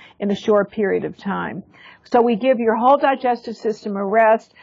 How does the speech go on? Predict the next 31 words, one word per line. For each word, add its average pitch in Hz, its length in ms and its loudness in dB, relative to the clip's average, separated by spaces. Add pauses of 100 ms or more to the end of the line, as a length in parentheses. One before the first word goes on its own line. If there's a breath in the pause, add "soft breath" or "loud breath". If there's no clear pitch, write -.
(120 soft breath)
We 214 160 -4
give 247 260 0
you 233 160 -2
the 202 140 -2
juice 247 480 -4
and 208 120 0
nothing 233 360 0
but 226 240 2
the 233 80 -4
juice. 233 420 -4
We 208 120 -4
don't 220 200 0
want 214 220 -4
the 202 80 -6
fiber, 220 500 2
which 208 160 -4
is 185 100 -12
why 208 200 -4
you 202 120 -4
may 214 220 -2
need 214 220 -2
a 208 40 0
juicer 226 440 -2
or 190 180 2
at 185 60 -2
least 208 360 -4
strain 226 560 0
the 226 100 2
ju-, 196 280 -8
strain 226 460 -2
this 214 260 -2